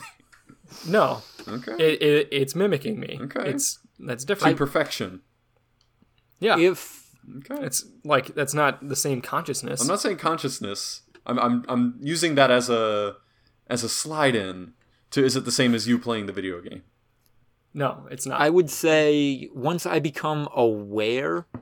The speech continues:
Speaker 3: that this perfectly constructed A I profile is playing the game for me or instead of me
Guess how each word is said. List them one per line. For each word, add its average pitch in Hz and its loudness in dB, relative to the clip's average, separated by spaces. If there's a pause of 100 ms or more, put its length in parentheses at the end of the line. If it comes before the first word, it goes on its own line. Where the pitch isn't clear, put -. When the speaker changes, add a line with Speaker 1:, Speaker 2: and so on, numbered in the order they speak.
(140)
Speaker 3:
that 131 4
this 131 0 (320)
perfectly 151 2
constructed 139 0
A 131 4
I 131 4
profile 139 2
is 123 -4
playing 131 -4
the 123 0
game 120 0
for 123 -4
me 131 -4
or 123 4
instead 110 -2
of 131 -4
me 165 -4